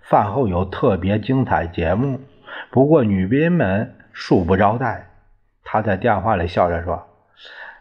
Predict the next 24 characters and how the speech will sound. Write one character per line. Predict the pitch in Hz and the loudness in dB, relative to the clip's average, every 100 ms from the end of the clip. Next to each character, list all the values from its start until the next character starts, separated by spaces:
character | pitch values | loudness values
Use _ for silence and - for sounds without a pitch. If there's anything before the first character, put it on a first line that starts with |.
| _ | _
这 | - | -4
声 | - 127 | 0 4
音 | 131 | 4
很 | 120 98 92 | 4 0 2
大， | 117 113 - | 2 2 -2
我 | - 98 | 0 2
站 | 117 101 | 2 0
在 | |
旁 | 95 104 101 | 0 0 0
边 | 113 107 | 0 -2
都 | 92 | -2
能 | 85 | -4
听 | 85 87 | -6 -8
见。 | 85 82 - _ _ - - - _ _ _ _ _ _ - _ _ - | -8 -10 -16 _ _ -20 -20 -20 _ _ _ _ _ _ -20 _ _ -2
晚 | - 147 151 | 2 4 4
上 | 208 | 4
几 | 202 | 4
点？ | 226 156 196 185 - - | 2 2 0 -2 -8 -8
哎， | 147 208 196 - - _ - - | -2 0 0 -2 -18 _ -20 -12
晚 | - 165 226 | 0 2 4
点 | 202 | 2
行 | 147 190 | 2 2
不 | |
行？ | 175 | 4